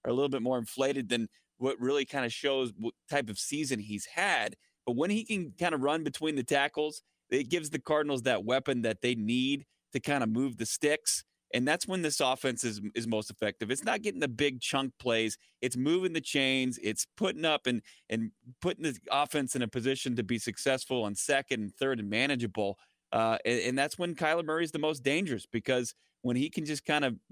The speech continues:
be it, put in a position to be the most successful quarterback that he is, it's having that run pass de-, balance and him not having to kinda harbor all of that and do that himself.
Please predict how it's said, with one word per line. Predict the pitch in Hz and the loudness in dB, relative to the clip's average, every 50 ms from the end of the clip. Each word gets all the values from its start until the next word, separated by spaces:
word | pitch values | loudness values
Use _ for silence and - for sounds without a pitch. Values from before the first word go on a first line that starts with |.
| 123 110 - | -10 -6 0
be | 135 139 156 170 175 | 0 0 0 0 -2
it, | 160 - 85 110 - - _ - 113 104 - - 117 123 _ _ - | -4 -2 -4 -4 -4 -4 _ -12 -12 -12 -12 -14 -18 -20 _ _ -4
put | - 190 - | -2 -2 -2
in | - 170 | 0 -2
a | 151 | -4
position | 123 - 131 117 147 160 156 - 151 123 110 | -2 -2 0 2 2 0 0 0 0 -2 0
to | 127 | 0
be | 113 120 131 | 0 0 0
the | 123 120 | 0 0
most | 113 123 127 123 - | 0 0 -2 -4 -6
successful | 120 - - 139 131 123 - 123 117 | -10 -6 -2 0 0 0 -2 -6 -6
quarterback | - - 135 127 120 113 117 110 - | -2 -2 -2 0 2 2 0 0 0
that | - 113 117 | -2 -2 0
he | 131 170 | 0 2
is, | 214 190 135 - - - - _ - | 2 0 -2 -4 -10 -18 -20 _ -4
it's | - 127 - | -2 -2 0
having | - 151 147 160 170 165 170 160 | 2 2 4 4 2 2 0 0
that | 151 120 - | 0 0 0
run | 120 127 135 147 151 | 2 0 0 0 0
pass | 131 143 143 135 135 135 | 0 0 2 2 2 2
de-, | - - 131 123 - | 2 0 0 0 0
balance | 127 127 127 123 120 120 120 - - _ _ _ - | 0 0 2 2 2 0 0 -2 -6 _ _ _ -4
and | 107 120 | -2 0
him | 127 143 147 143 | 0 0 0 2
not | 139 135 131 135 | 2 2 2 2
having | 131 131 131 127 131 120 | 2 0 0 0 0 -2
to | 113 107 | -4 -2
kinda | - 127 120 113 | -2 0 0 0
harbor | 107 123 127 127 120 - - | 0 0 0 0 0 -2 -2
all | - 117 131 147 151 156 | 0 2 2 4 4 2
of | 143 | 2
that | 127 131 131 123 - _ _ _ _ _ - - | 4 2 2 2 0 _ _ _ _ _ -6 -4
and | 117 117 | -2 0
do | 123 139 143 | 2 2 4
that | 143 131 123 | 4 2 2
himself. | 127 110 104 - - - - 160 151 123 101 98 - - | 2 0 -2 -2 -2 0 2 4 4 4 2 -2 -6 -14